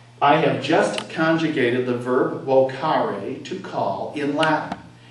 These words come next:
in the present tense. Woco, wocas, wocat, wocamus, wocatis, wocant. Notice I'm pronouncing the V as a W.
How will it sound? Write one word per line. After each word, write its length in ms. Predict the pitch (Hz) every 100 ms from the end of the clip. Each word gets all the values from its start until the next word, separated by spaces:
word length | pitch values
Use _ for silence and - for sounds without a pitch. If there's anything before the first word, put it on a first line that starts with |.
| -
in 120 | 131 117
the 80 |
present 440 | - 120 113 - 160
tense. 540 | - 131 98 - - - - - - - - - 110
Woco, 840 | 120 123 127 131 135 - - - - - - - 117
wocas, 840 | 131 139 - 143 139 - - - - 127
wocat, 720 | 120 135 127 127 113 110 - - - - - - - -
wocamus, 840 | 123 135 131 156 156 - - 185 -
wocatis, 960 | 127 127 127 127 156 165 175 180 165 -
wocant. 640 | 123 135 156 - 147 127 123
Notice 260 | 131 143
I'm 160 | 151 151
pronouncing 460 | 165 151 151 165
the 120 | 165 165
V 520 | 151 135 123 123 -
as 100 | 127
a 60 | 131
W. 500 | 139 160 131 101